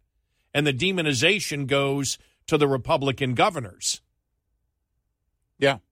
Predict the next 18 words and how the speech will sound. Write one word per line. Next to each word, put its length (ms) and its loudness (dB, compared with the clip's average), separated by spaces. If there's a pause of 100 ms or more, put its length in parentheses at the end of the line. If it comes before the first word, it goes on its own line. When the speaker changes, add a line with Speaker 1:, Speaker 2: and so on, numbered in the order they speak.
(260)
Speaker 1:
You 260 0
see 420 0
that, 420 0 (140)
for 240 0
example, 560 -2
I'm, 260 -2
I'm 240 -2
reading 260 -2
right 200 0
here, 180 -2
Chilling 460 -6
with 180 -6
Net, 300 -4 (100)
uh, 140 -4
Zero, 580 -4 (420)
interesting 460 -2
article, 540 0 (500)
uh, 380 0